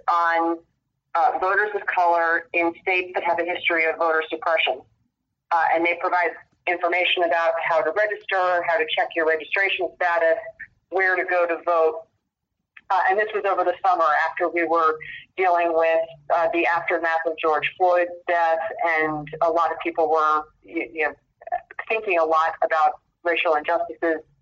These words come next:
through, in various parts of our society. Uh, and so this seemed like something that was, it, it was important to me because it hit on both the issues of racial injustice, but also participating in democracy, which has been a really big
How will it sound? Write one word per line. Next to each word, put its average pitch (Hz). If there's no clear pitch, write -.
through, 147
in 170
various 160
parts 156
of 156
our 156
society. 160
Uh, 170
and 185
so 196
this 208
seemed 196
like 175
something 214
that 190
was, 170
it, 202
it 196
was 190
important 190
to 202
me 190
because 185
it 175
hit 190
on 170
both 180
the 175
issues 175
of 160
racial 185
injustice, 170
but 170
also 165
participating 190
in 160
democracy, 160
which 151
has 156
been 160
a 151
really 156
big 165